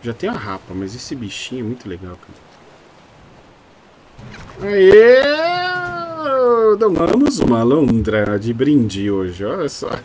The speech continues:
<laughs> Que da hora, cara. E o Quetzal? Cadê o Quetzal? Tá lá. Quetzal, você pode vir aqui, por gentileza? Obrigado.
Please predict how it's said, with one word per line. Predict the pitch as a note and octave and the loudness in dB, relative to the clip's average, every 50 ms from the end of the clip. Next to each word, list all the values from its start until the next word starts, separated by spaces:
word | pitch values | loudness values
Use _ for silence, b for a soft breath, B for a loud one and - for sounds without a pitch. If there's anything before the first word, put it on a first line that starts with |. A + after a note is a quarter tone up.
| - F#3+ | -4 -4
<laughs> | F#3+ - - - | -4 -4 -12 -10
Que | - - | -6 -6
da | D#3 D#3 C3+ G2+ | -4 -4 -4 -4
hora, | F#2 G#2+ A#2+ A2+ | -4 -4 -6 -6
cara. | A2+ - - F#2 F#2+ - - _ - - _ - - - - _ _ _ - - - - - - - _ _ - | -8 -12 -16 -20 -20 -20 -20 _ -20 -20 _ -20 -20 -20 -20 _ _ _ -20 -20 -20 -20 -20 -20 -20 _ _ -10
E | F3+ G#3 | -8 -8
o | G#3+ | -6
Quetzal? | - - F3 C#3 - - - - - _ _ - | -4 -4 -4 -4 -4 -8 -14 -16 -18 _ _ -20
Cadê | - F#3 G#3 | -14 -10 -10
o | A3 G#3+ | -10 -10
Quetzal? | - G3 D#3+ - - - - - _ _ - - | -12 -16 -16 -16 -20 -20 -20 -20 _ _ -20 -20
Tá | - C3 | -20 -18
lá. | B2 C3+ C3+ - _ - - - _ _ _ _ _ _ _ _ _ - - - | -18 -18 -18 -20 _ -20 -20 -20 _ _ _ _ _ _ _ _ _ -20 -12 -8
Quetzal, | - F#3 - - - C3+ C3 B2+ | -6 -6 -6 -6 -8 -8 -8 -10
você | - - D3 | -12 -12 -10
pode | - F#3+ G#3+ G#3 F#3+ D#3 | -8 -8 -8 -8 -8 -8
vir | B2 C3+ C#3 C3 A#2 | -8 -6 -6 -6 -6
aqui, | A2+ - - A#2+ | -8 -10 -14 -14
por | A#2 - G#2 | -10 -10 -10
gentileza? | G2 G#2+ G#2 - - G2+ F2+ G2+ C3 F#3 F#3 C#3 A2 F2+ F#2 - - _ - - | -8 -8 -10 -10 -10 -8 -6 -4 -4 -4 -4 -6 -10 -14 -14 -16 -20 _ -20 -20
Obrigado. | F#2+ F2 E2+ F#2 A2 A2+ B2+ C3+ C#3 C#3+ C3+ | -18 -14 -12 -10 -8 -6 -6 -6 -8 -10 -14